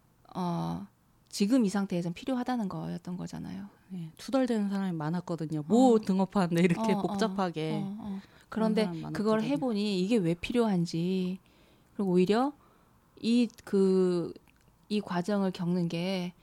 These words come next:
Speaker 1: 그게 자가 치유할 수 있는 그런 과정이었다는 거를 아니까. 근데 그걸 그렇게 하는 거 보고,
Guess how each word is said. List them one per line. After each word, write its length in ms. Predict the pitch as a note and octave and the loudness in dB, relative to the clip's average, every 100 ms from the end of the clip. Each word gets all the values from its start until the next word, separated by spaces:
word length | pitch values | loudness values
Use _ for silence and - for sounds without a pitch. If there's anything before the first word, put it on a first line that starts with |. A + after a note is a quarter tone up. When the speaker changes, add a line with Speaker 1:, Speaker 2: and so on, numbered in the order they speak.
| _ | _
Speaker 1:
그게 200 | - F#3 | -6 -4
자가 300 | F3 - F3+ | -4 -4 -6
치유할 460 | F3+ - C4 C#4 A#3+ | -6 -4 -2 -2 -2
수 180 | - F#3+ | -4 -6
있는 640 | F3 F3 F3+ G3 F#3 F3+ - _ _ | -4 -4 -4 -4 -4 -6 -12 _ _
그런 220 | - F#3+ | -4 -2
과정이었다는 760 | F#3 F3 F#3 F#3+ F#3 - F3 E3+ | -2 -4 0 0 0 -2 -4 -2
거를 280 | F3 F3+ F#3 - - _ | -2 -4 -6 -14 -20 _
아니까. 960 | - F3+ F3+ G3+ - F3+ F3+ F#3 F3+ F#3 - _ - | -12 -2 0 0 -2 -8 -6 -6 -8 -10 -16 _ -12
근데 160 | G#3 G3+ - - - | -10 -10 -14 -20 -18
그걸 360 | - A3+ G#3+ G#3 - - - - | -4 -2 -2 -4 -12 -20 -20 -14
그렇게 500 | - F#3+ - G3 F#3+ | -10 -8 -4 -4 -4
하는 460 | F#3+ A#3 A#3+ A#3+ | -6 -8 -6 -6
거 120 | A#3 G3+ | -6 -8
보고, 600 | - F#3+ F#3+ F3+ F3+ | -10 -8 -4 -4 -4